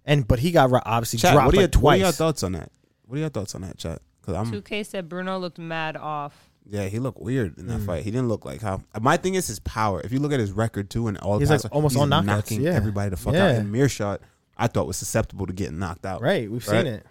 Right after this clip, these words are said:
Speaker 2: His stand, I was scared for Meerschaert when he was standing up. I was like, "Dude, just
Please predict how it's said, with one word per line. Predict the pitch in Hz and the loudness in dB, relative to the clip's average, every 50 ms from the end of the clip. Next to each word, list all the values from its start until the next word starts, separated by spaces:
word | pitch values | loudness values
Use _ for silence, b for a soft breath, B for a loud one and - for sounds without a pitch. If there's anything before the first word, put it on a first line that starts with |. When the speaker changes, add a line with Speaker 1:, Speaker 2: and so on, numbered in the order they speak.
| _ _ | _ _
Speaker 2:
His | _ 143 135 - | _ -2 -2 0
stand, | - 135 143 135 - | 2 2 2 2 4
I | 135 151 | 6 6
was | 151 127 - | 6 6 6
scared | - - - 139 139 135 - | 4 2 4 4 6 6 4
for | 123 107 | 4 2
Meerschaert | 110 107 104 - - 104 95 67 | 2 2 2 2 2 0 0 0
when | 76 101 104 | 0 0 2
he | 110 107 | 4 2
was | 104 - | 2 2
standing | - - 104 104 101 104 101 104 | 0 0 0 2 2 2 0 0
up. | 95 95 | 0 2
I | 101 | 2
was | 107 104 101 | 2 2 0
like, | 95 92 92 | -2 -2 -2
"Dude, | 107 107 101 95 98 | -2 -2 -2 -2 -4
just | 104 104 - - - | -6 -8 -8 -12 -16